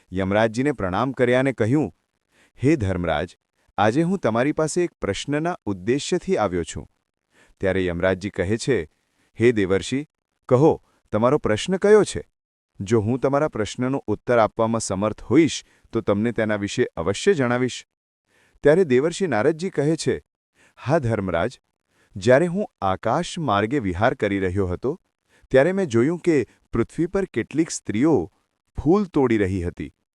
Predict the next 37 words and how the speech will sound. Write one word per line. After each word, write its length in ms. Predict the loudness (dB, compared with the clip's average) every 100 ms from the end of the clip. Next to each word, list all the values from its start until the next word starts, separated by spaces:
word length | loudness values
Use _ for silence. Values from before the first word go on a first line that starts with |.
| _ -4
જે 160 | 2 4
દેખાવમાં 640 | 2 0 0 2 2 2 _ _ 0
એક 200 | 4 4
જ 120 | 4
ઉંમરની 380 | 4 2 0 -6
હતી, 340 | -6 -10 -16 _ _ _ _ -2
પરંતુ 300 | 0 2 0
તેમાંથી 500 | 0 0 0 -2 -6 -2
એક 220 | -2 0
સ્ત્રી 440 | -4 -4 -2 -2 -4 _ -4
વિધવા 360 | -4 2 2
થઈ 200 | 2 -2
ચૂકી 360 | -2 -6 -4 -6
હતી 280 | -6 -10 _ _ _ -6
અને 180 | -2 -2
ખૂબ 320 | 0 0 0
દુઃખી 360 | -2 -4 -2 -4
જીવન 320 | 0 0 2
પસાર 360 | -2 0 -2 -2
કરી 240 | -4 -2
રહી 300 | -4 -4 -8
હતી, 260 | -8 -12 -14 _ _ _ _ -4
અને 180 | -2 2
બાકીની 600 | 2 0 0 -2 -2 -4
તે 320 | -2 0 2
જ 100 | 0
ઉંમરની 360 | 2 0 0
સ્ત્રીઓ 500 | -4 -2 0 0 0 _ _ _
પોતાના 380 | -2 2 0 0
પતિઓ 380 | -2 -4 0 0
સાથે 340 | 0 -2 -4
સુખેથી 720 | -6 -6 -8 -4 0 0 0
પોતાનું 440 | -4 -2 -2 -2 -4
જીવન 340 | -2 -2 -2
જીવી 240 | -2 -2
રહી 240 | -2 -4 -8
હતી. 320 | -8 -10